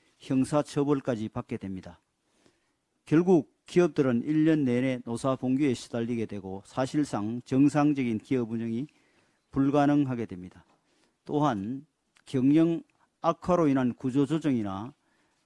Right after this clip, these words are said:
조직 개편을 하거나 심지어 근로자의 비위 행위로 징계 해고를 해도 이를 명-, 명분으로 파업이 가능하게 됩니다.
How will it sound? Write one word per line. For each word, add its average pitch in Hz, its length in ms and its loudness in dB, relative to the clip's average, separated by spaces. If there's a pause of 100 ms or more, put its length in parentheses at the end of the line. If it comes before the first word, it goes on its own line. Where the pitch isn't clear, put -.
(100)
조직 165 420 -2
개편을 151 440 0
하거나 110 520 -8 (120)
심지어 147 720 0 (140)
근로자의 139 560 0
비위 147 420 -2
행위로 127 460 0 (480)
징계 151 680 4
해고를 151 600 2
해도 110 400 -4 (120)
이를 151 300 4
명-, 120 160 2 (240)
명분으로 127 840 0
파업이 131 500 0 (440)
가능하게 123 560 -2
됩니다. 98 420 -12